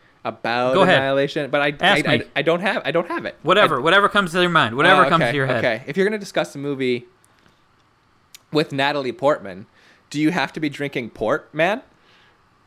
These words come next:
Speaker 2: Actually, yes, you do. And my parents, I'm at my parents' house right now, and they have port. I should probably go get it, but that's for, uh, that's for, uh, off,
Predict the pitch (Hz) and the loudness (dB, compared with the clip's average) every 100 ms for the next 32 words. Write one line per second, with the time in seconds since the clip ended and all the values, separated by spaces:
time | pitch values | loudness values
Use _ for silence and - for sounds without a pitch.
0 | _ _ _ - 165 233 - 139 120 120 | _ _ _ -8 -4 -4 -6 -10 -8 -6
1 | 196 190 - 117 95 151 202 104 98 131 | -4 -6 -10 -14 -8 -6 -4 -6 -8 -6
2 | 120 165 214 156 - - 135 170 156 120 | -6 -2 -2 -4 -10 -14 -8 -6 -6 -4
3 | 190 147 120 104 113 107 104 110 113 120 | -4 -4 -4 -6 -6 -10 -8 -6 -6 -6
4 | 113 110 135 147 143 - 151 131 92 120 | -8 -6 -6 -4 -6 -6 -6 -4 -4 -10
5 | 131 110 110 107 107 104 104 120 104 - | -10 -8 -6 -6 -8 -8 -8 -8 -8 -10
6 | 117 127 110 - - - 151 - - 135 | -6 -6 -6 -14 -18 -8 -8 -8 -12 -4
7 | 117 110 104 - 101 85 87 107 113 - | -2 -2 -6 -8 -8 -8 -6 -8 -8 -4
8 | 107 101 90 87 - - - - - 120 | -2 -2 -4 -8 -14 -18 -18 -14 -6 -4
9 | 107 - | -4 -10